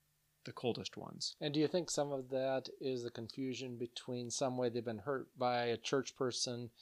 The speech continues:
Speaker 1: Mm-hmm.
Speaker 2: and responding to Jesus, or is it really
Speaker 1: No.
Speaker 2: a response to Jesus?
Speaker 1: Yeah, no. Uh, for the
Speaker 2: Oh.
Speaker 1: people inside the church walls that, where I say we've gotten the coldest responses, um, and, and I'll say, praise God, uh,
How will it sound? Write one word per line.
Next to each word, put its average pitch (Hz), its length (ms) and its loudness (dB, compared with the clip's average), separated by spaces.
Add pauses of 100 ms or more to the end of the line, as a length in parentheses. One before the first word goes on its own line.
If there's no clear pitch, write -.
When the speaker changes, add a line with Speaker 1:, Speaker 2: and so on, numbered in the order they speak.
(120)
Speaker 1:
Mm-hmm. 113 300 -10
Speaker 2:
and 117 600 0
responding 120 640 0
to 110 100 -2
Jesus, 127 680 0
or 117 280 0
is 113 120 -4
it 135 60 -6
really 131 240 8
Speaker 1:
No. 120 60 6
Speaker 2:
a 113 80 4
response 120 380 -2
to 113 80 -6
Jesus? 110 360 -6
Speaker 1:
Yeah, 107 300 6
no. 113 440 2
Uh, 117 420 0
for 113 100 2
the 120 80 2
Speaker 2:
Oh. 107 40 2
Speaker 1:
people 175 360 2
inside 131 420 2
the 107 80 -2
church - 400 0
walls 101 540 -2
that, 104 300 -2 (400)
where 117 300 0
I 107 60 4
say 117 240 4
we've 107 220 -4
gotten 113 300 -2
the 101 40 -8
coldest 107 460 -2
responses, 107 840 -2 (480)
um, 98 540 -2 (180)
and, 135 180 4
and 131 140 4
I'll 127 120 6
say, 117 160 6
praise 147 280 6
God, 123 440 6
uh, 120 140 4